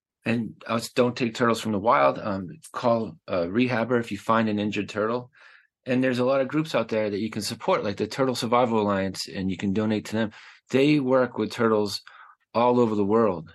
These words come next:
and their motto is zero turtle extinctions. And they're the, the group that we visited, and we got to see some turtles that are extinct in the wild, and they only exist in these assurance colonies, and they work all over the world to save turtles.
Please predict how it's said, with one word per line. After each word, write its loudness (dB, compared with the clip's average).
and -4
their 4
motto 2
is -6
zero 0
turtle 0
extinctions. -4
And 0
they're 4
the, 4
the -4
group -2
that -4
we 2
visited, 0
and -6
we -4
got -4
to -8
see 0
some -4
turtles -2
that -4
are -2
extinct -6
in -4
the 0
wild, 2
and 0
they 2
only 2
exist -2
in -4
these -4
assurance -4
colonies, -4
and -2
they 2
work 2
all 4
over 0
the 0
world -2
to -10
save 0
turtles. -2